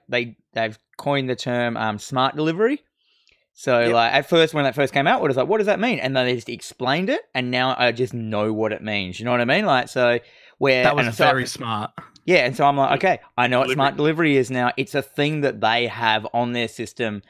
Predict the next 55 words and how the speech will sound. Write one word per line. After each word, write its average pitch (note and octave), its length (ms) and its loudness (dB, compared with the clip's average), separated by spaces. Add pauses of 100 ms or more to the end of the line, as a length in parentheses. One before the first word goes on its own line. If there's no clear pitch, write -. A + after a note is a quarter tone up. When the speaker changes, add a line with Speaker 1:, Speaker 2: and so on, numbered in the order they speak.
(280)
Speaker 1:
that, C3 240 0
uh, A2+ 140 2 (120)
that A#2 160 -6
PlayStation A2+ 460 -4
hasn't A#2+ 300 -4
even B2+ 260 -4
mentioned E3 320 -6
this G2+ 120 -8
word G2+ 220 -4
smart G2 260 -6
delivery. F#2 460 -6
That, F#2+ 240 -4
like, G#2 220 -2
do - 20 -16
you B2 60 -4
know B2 60 2
what A#2 80 2
I A2+ 40 -2
mean? D#3 200 0
Like, C#3 160 2
so C3+ 180 0 (260)
they C#3+ 120 2
started D3 280 0
to C3 60 -6
do C#3 180 4
all C3 60 2
these, B2 180 0
like, A#2 320 -4
um, A2+ 420 0
twenty D3 280 -6
cent, B2+ 420 -6
like, A#2 160 0
you A2+ 80 -8
know, A2+ 100 -2
buzz, A2+ 380 0 (100)
buzz, B2+ 400 0 (460)
buzz C3 260 -2
phrases D3+ 440 -2
or - 20 -2
whatever C#3+ 260 2
they're C#3 100 0
<laughs> - 120 -6
called. D3 140 0
I - 20 4
don't A#2 80 -2
know G2 60 -8
what - 80 -14
they're F2+ 60 -16
called. F2 180 -14 (480)
Um, B2 340 2 (120)
and C3 500 0
yeah, C3 400 2
and A#2+ 320 -4
that's B2 320 2
why A2+ 540 2